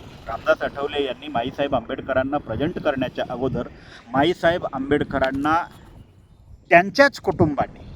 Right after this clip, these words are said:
कालबाह्य करून टाकलं होतं, बंदिस्त करून टाकलं होतं. पण रामदास आठवलेंनी माईसाहेब आंबेडकरांना समाजामध्ये आणून स्वतःला आरोपीच्या पिंजऱ्यामध्ये उभं करून घेतलं.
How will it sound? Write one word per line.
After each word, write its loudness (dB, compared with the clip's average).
कालबाह्य 2
करून -6
टाकलं -2
होतं, -2
बंदिस्त 4
करून -2
टाकलं -2
होतं. -16
पण -12
रामदास -2
आठवलेंनी -4
माईसाहेब -10
आंबेडकरांना -10
समाजामध्ये -2
आणून -16
स्वतःला -10
आरोपीच्या -10
पिंजऱ्यामध्ये -12
उभं -16
करून -20
घेतलं. -20